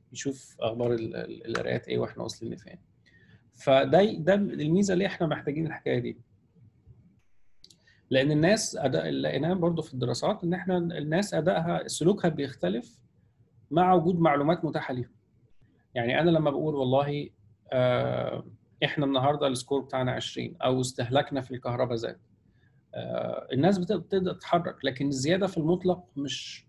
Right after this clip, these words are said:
ما، طب أنا أوفر قد إيه؟ لكن والله لا، خلاص إحنا النهاردة كان في زيادة مثلا خمسة كيلو وات، عشرة كيلو وات، ألف كيلو، يعني whatever، بس ف-، فالناس تبدأ تحس إن آه، لا، ممكن ن-، نحرك شوية،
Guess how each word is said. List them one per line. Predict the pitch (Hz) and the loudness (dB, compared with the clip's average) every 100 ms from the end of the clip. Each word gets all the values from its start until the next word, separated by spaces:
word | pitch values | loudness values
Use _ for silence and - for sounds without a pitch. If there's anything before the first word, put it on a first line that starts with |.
| - | -10
ما، | - - | -8 -4
طب | 147 | 0
أنا | 151 151 | 2 4
أوفر | 143 160 - 139 | 4 4 4 0
قد | 127 127 | 0 -2
إيه؟ | 135 127 - - | -6 -8 -10 -10
لكن | - 156 | -4 0
والله | 170 175 | 2 4
لا، | 160 - | 2 2
خلاص | 160 156 | -2 -2
إحنا | 139 143 | -6 -6
النهاردة | 131 147 156 | -2 -2 -4
كان | 139 127 | -6 -8
في | 143 | -8
زيادة | 139 - _ 143 139 | -10 -14 _ -6 -4
مثلا | 131 - 123 123 120 - _ - | -4 -4 -6 -6 -10 -14 _ -12
خمسة | 151 143 127 | -8 -6 -4
كيلو | - 123 | -2 -2
وات، | 123 | -2
عشرة | 127 123 - | -4 -6 -8
كيلو | 120 117 | -6 -4
وات، | 117 | -2
ألف | 131 127 | -4 -4
كيلو، | - 110 - | -12 -16 -14
يعني | 113 - 113 117 - _ _ _ - | -18 -16 -14 -14 -16 _ _ _ -10
whatever، | 123 127 | -4 -2
بس | 131 175 175 170 180 | 0 0 0 -2 -6
ف-، | 170 170 170 | -6 -6 -2
فالناس | 165 180 196 | 2 2 2
تبدأ | 196 180 | 0 0
تحس | - - 190 185 | -4 -6 -4 0
إن | 160 | 2
آه، | 160 160 | 4 4
لا، | - 160 | 4 0
ممكن | 165 160 | -2 -2
ن-، | - - - - - 127 | -4 -6 -8 -10 -20 -16
نحرك | 131 - 147 135 | -8 0 0 0
شوية، | - 123 120 | -6 -8 -10